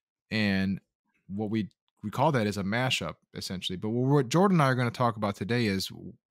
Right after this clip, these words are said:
we're gonna go over the gospel narratives of the nativities, of the birth of Jesus, and then we're going to compare them. So first thing that we need to point out is that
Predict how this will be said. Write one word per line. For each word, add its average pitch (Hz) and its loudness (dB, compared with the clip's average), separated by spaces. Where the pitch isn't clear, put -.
we're 113 -2
gonna 110 -2
go 110 2
over 117 2
the 117 -6
gospel 110 -2
narratives 113 0
of 110 -8
the 104 -2
nativities, 90 -8
of 98 -8
the 101 -6
birth 95 -8
of 113 -6
Jesus, 87 -6
and 120 0
then 127 2
we're 123 0
going 120 -2
to 113 -4
compare 110 -2
them. 80 -10
So 87 -10
first 214 4
thing 170 6
that 143 2
we 131 2
need 127 2
to 113 2
point 117 -2
out 98 0
is 107 -6
that 101 -2